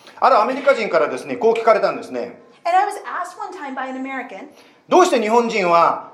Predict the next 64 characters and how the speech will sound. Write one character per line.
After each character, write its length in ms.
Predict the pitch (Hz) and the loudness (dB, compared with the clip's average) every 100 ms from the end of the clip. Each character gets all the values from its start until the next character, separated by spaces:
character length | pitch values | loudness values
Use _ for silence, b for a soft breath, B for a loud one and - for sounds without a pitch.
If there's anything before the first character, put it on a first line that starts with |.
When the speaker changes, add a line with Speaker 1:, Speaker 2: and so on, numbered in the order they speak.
| - | -6
Speaker 1:
そ 120 | 202 | -4
の 260 | 196 - - | -2 -6 -8
天 300 | 226 294 302 | 2 2 2
生 420 | - 294 277 262 | -4 -2 0 0
輪 260 | 240 254 214 | 0 0 0
廻 140 | 175 | 0
と 80 | 151 | 0
い 100 | 131 | -2
う 40 | |
で 100 | 120 | -2
す 80 | 117 | -4
ね、 140 | 147 123 | -6 -6
リ 200 | 240 269 | -4 -4
イ 40 | |
ン 140 | 247 240 | -4 -2
カ 100 | 233 | -2
ネ 120 | 269 | 0
ー 80 | 247 | -2
シ 100 | 208 | -2
ョ 60 | |
ン 80 | 180 | -2
と 40 | 165 | -4
い 120 | 139 | -4
う、 40 | |
そ 120 | 202 | -4
う 40 | 214 | -4
い 40 | |
う、 40 | 196 | 0
ま 100 | 180 | -2
あ、 20 | |
仏 160 | 196 - | -4 -8
教 180 | 247 240 | -6 -4
的 160 | 233 220 | -4 -4
な 80 | 202 | -4
教 140 | 202 202 | -2 -2
え 60 | |
を 80 | 156 | -2
信 200 | - 220 | -4 -10
じ 80 | 226 | -2
ら 120 | 226 | 0
れ 80 | 226 | 0
る 80 | 190 | 0
ん 20 | |
だ」 100 | 233 | -4
と 80 | 165 | -4
こ 80 | |
う 20 | 139 | -6
言 40 | |
わ 40 | |
れ 60 | - | -6
た 100 | 110 | -10
ん 60 | 92 | -16
で 80 | - | -20
す。 120 | _ 415 | _ -14
Speaker 2:
And 120 | 415 - | -14 -16
they 140 | 427 - | -18 -16
asked 360 | 453 539 - 466 | -16 -16 -16 -18
me, 220 | 262 - _ _ 294 | -18 -20 _ _ -10
"Why 100 | 381 508 587 571 | -10 -8 -14 -16
can 260 | 571 427 392 | -20 -18 -14
you 80 | 381 | -14
believe 680 | 359 302 269 403 440 262 - _ _ | -14 -18 -18 -18 -18 -18 -20 _ _
in 200 | 302 302 | -20 -18
reincarnation?" 840 | 311 330 320 320 277 254 262 - | -16 -16 -16 -16 -16 -14 -16 -20